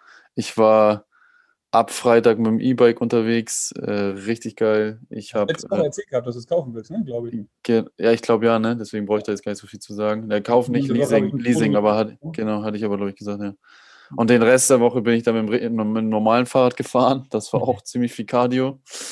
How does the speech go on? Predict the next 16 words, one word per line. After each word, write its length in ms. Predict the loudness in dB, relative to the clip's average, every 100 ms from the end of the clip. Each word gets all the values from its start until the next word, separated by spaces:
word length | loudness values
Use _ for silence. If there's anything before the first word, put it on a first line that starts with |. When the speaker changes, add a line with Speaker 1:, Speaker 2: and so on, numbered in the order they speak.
| -16 -12
Speaker 1:
aber 280 | 0 2 4
war 100 | 2
auch 120 | 2
irgendwie 240 | 0 -2 -2
witzig. 440 | -4 -4 -6 -8 _ -20 -20 -18 -20 -20 _ _ _
Und 640 | -6 -4 -2 -4 -6 -6 0
ja, 180 | 2 0
viel 220 | -4 -2
mehr 400 | 0 2 0 -4 _ _
gibt's 260 | -12 -10 -4
erstmal 560 | 0 0 -2 -2 -2
so 300 | -2 -4 -4
gar 180 | -2 -2
nicht 180 | -2 -6
zu 120 | -6
erzählen. 520 | -6 -4 -6 -4 -6